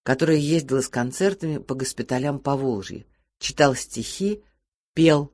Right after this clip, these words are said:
под семиструнку. В сорок втором году в Башкирии его задержали коллеги деда, не горевшие желанием, как Машинский, отправиться на фронт,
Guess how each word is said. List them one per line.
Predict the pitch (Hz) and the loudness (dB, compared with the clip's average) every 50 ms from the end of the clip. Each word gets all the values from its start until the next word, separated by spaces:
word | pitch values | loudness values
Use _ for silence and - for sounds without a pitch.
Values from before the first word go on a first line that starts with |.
| _ _ | _ _
под | - 131 127 | -8 -6 -4
семиструнку. | - - 139 135 131 127 - - 123 110 104 98 92 - - - - _ _ _ _ _ _ _ _ _ _ _ _ _ _ _ _ | -4 -2 -2 -2 -2 -4 -4 -6 -4 -4 -4 -6 -8 -10 -14 -20 -20 _ _ _ _ _ _ _ _ _ _ _ _ _ _ _ _
В | - | 0
сорок | - 208 214 220 214 | 4 6 6 6 4
втором | - - 165 180 233 269 254 214 | 2 0 2 2 2 2 2 2
году | 160 160 160 143 135 135 | 2 2 0 2 0 -2
в | 123 113 | 0 0
Башкирии | 117 120 131 - - - - 202 240 233 196 160 127 - - - | 0 0 0 0 -2 -6 -2 0 0 2 2 2 0 0 -4 -8
его | - 135 147 151 170 190 | -8 -6 -2 0 0 0
задержали | 190 180 151 160 156 151 165 190 196 202 - | 0 -2 -4 -4 -4 -2 0 2 2 2 2
коллеги | - - 170 170 170 170 160 156 180 | 0 0 2 2 2 0 0 -2 -6
деда, | 160 156 165 151 127 98 87 90 92 - - _ _ _ _ _ _ | -4 -2 0 2 2 2 0 -4 -10 -14 -16 _ _ _ _ _ _
не | - 240 247 | -2 0 4
горевшие | 196 220 202 196 180 143 110 - - - - 98 104 | 8 8 10 10 10 8 4 2 0 -2 -2 -2 0
желанием, | 101 123 123 123 113 107 101 98 98 92 | 0 0 0 0 0 0 0 -2 -4 -4
как | - 104 107 - | -4 -4 -4 -2
Машинский, | - 131 143 - - 240 262 254 247 - - 160 | -2 -2 -2 -2 -2 -2 -2 -4 -2 0 0 0
отправиться | 151 - - 160 156 151 147 143 - 143 | 0 0 -2 0 0 0 0 -2 -4 -2
на | 143 139 143 | -2 -2 -2
фронт, | - - 147 143 135 131 131 131 | -2 -2 -4 -2 -2 -2 -4 -8